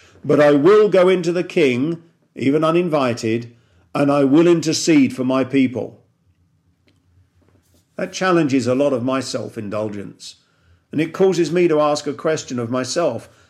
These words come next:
and hopefully you would accept that challenge to ask yourself the question, "What mountain am I willing to die for? What do I value more than my own life? What treasure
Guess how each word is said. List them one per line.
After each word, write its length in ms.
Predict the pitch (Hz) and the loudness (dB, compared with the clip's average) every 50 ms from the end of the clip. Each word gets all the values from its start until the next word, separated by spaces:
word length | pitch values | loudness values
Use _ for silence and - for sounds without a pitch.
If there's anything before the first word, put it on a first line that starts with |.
| _ _ _ - | _ _ _ -10
and 140 | 135 127 | -6 -4
hopefully 680 | 120 151 196 208 - - - 143 131 127 117 120 - - _ _ _ _ _ - | 0 2 2 2 2 -2 -2 -2 0 0 -2 -4 -8 -18 _ _ _ _ _ -10
you 180 | 131 147 175 | -4 2 2
would 80 | 165 151 | 2 2
accept 380 | 147 147 - - 160 156 156 | 2 0 0 0 0 0 0
that 200 | 147 143 147 147 | 0 -2 -2 -2
challenge 380 | - - 143 147 143 139 135 127 | -4 -2 0 0 0 0 -2 -4
to 120 | - 139 139 | -4 -4 -2
ask 260 | 139 143 131 - - | -2 -4 -6 -8 -6
yourself 440 | 147 139 127 - 160 156 180 175 - | -6 -6 -4 -4 -4 -4 -4 -4 -6
the 80 | 156 | -10
question, 600 | 139 - - 120 117 - - - - - 57 - _ _ _ _ _ _ _ _ _ _ _ _ _ _ _ _ _ _ _ - | -10 -8 -8 -10 -10 -10 -14 -16 -16 -16 -16 -20 _ _ _ _ _ _ _ _ _ _ _ _ _ _ _ _ _ _ _ 0
"What 220 | 165 214 226 - | 2 2 2 2
mountain 420 | 170 202 208 208 185 - 127 117 | 0 2 2 2 0 0 -2 -4
am 120 | 117 120 147 | -2 0 0
I 120 | 151 151 | 2 2
willing 300 | 143 135 139 131 135 131 127 | 2 2 2 0 0 -2 -2
to 100 | 131 120 | -6 -4
die 280 | 123 135 139 143 143 | -4 -4 -4 -4 -6
for? 400 | 135 139 - - - - - - _ _ _ _ _ _ _ - - - - | -8 -8 -10 -10 -10 -10 -12 -16 _ _ _ _ _ _ _ -20 -20 -16 -4
What 260 | - 196 240 247 240 | 2 2 2 4 4
do 120 | 233 226 220 | 2 2 4
I 140 | 214 208 | 4 2
value 880 | 190 151 131 127 180 202 202 196 165 143 120 110 107 - 110 123 123 123 - _ - | 2 0 0 0 2 2 4 4 4 4 2 0 0 -2 -4 -4 -6 -8 -12 _ -8
more 240 | 120 127 143 143 143 | -2 0 2 2 2
than 120 | 143 139 | 2 2
my 180 | 139 135 135 135 | 0 0 0 0
own 200 | 135 139 135 139 | 0 0 0 0
life? 300 | 143 135 120 110 104 - | 0 -2 -2 -4 0 2
What 280 | 226 226 - - - | 2 2 2 -2 -10
treasure 760 | - - - - 220 226 220 175 120 120 104 104 117 131 139 | -10 -8 -4 0 2 2 2 2 0 -2 -4 -4 -6 -10 -12